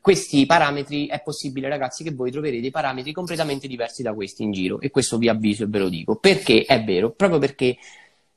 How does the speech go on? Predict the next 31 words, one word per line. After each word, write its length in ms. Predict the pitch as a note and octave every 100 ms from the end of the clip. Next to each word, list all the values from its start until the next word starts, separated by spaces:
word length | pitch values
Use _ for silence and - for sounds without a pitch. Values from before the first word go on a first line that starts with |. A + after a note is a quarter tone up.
| -
nulla 260 | G#3 G#3+
è 40 | D#3+
scritto 280 | - E3 A#2
sulla 220 | D#3+ F3
pietra 280 | G3+ A3 E3
e 20 |
soprattutto 500 | - E3+ G3+ G3 D#3
perché 220 | C#3 C#3+
queste 240 | D3+ D#3+
slide 440 | F#3+ D#3 C#3 B2+ B2+
che 80 | C3+
io 240 | C3 A#2
ho 220 | G#2+ G#2
sono 200 | A2+ D#3+
delle 180 | D3 F3
slide, 580 | - C3+ B2+ B2+ B2+ B2+
queste 280 | C3 - B2+
qui 340 | D#3+ C3+ - -
proprio, 800 | D3 C3 B2+ - C#3 B2+ B2 A#2+
ehm, 160 | A#2+
che 140 | A2+ A#2+
state 260 | C3+ B2
vedendo, 480 | A#2 A#2+ G#2 A2+ C#3+
sono 180 | - D3
delle 240 | C#3+ F3+
slide 400 | E3+ C3 A#2+ A#2+
che 120 | A#2
usavo 580 | B2+ A#2+ C3 B2+ A#2 A#2 -
qualche 320 | A#2+ - A#2
anno 220 | A2+ G#2+
fa. 260 | - G#2